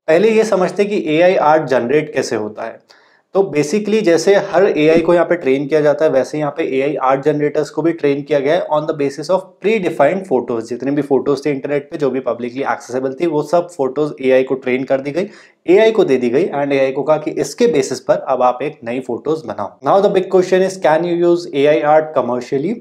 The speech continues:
At present ऐसे कोई known laws नहीं है जो कि एआई art को commercially use करने से रोके। तो आप लोग एआई art को commercially use कर सकते हो। You can use it to make money। आप उससे sell कर सकते हो, टी-शर्ट्स वगैरह बना सकते हो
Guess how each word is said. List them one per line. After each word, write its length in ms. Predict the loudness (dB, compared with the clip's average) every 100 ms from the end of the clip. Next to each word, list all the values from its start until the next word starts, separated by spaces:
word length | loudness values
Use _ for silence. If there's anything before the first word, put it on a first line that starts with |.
| -12 _ -20 -2
At 240 | 0 0 0
present 300 | 2 2 2
ऐसे 280 | 0 -2 0
कोई 180 | 2
known 460 | 2 0 2 2 2
laws 360 | 4 4 4 0
नहीं 240 | -2 -2
है 160 | -2 -4
जो 140 | -4
कि 240 | -4 -4 -2
एआई 260 | 0 2
art 240 | 2 0 -2
को 80 | -4
commercially 680 | -2 -2 -2 -2 -4 -2
use 340 | -4 -2 -2 -2
करने 300 | -4 -4 -4
से 160 | -2
रोके। 640 | -2 -2 -6 -10 -12 _ _ _ _
तो 60 | 0
आप 120 | 2
लोग 160 | 0 0
एआई 200 | 2 4
art 240 | 4 2
को 80 | -4
commercially 500 | -6 -4 -2 -2 -2
use 260 | -2 -4 -2
कर 160 | -2
सकते 320 | 0 -2 -2
हो। 180 | -4 -4
You 80 | 0
can 120 | 0 -2 -10 -4 0
use 160 | 2
it 120 | 0 -2
to 180 | -4
make 220 | -2 -2 -2
money। 200 | -4 -8 -10 -6
आप 120 | -4 -2
उससे 200 | -4 -2
sell 260 | -2 -2
कर 140 | -2 -2
सकते 320 | -4 -4 -2
हो, 100 | -2
टी-शर्ट्स 440 | -2 -4 -4 -2
वगैरह 180 | -2 0
बना 200 | 0 0
सकते 280 | -2 -4 -2
हो 240 | -2 -6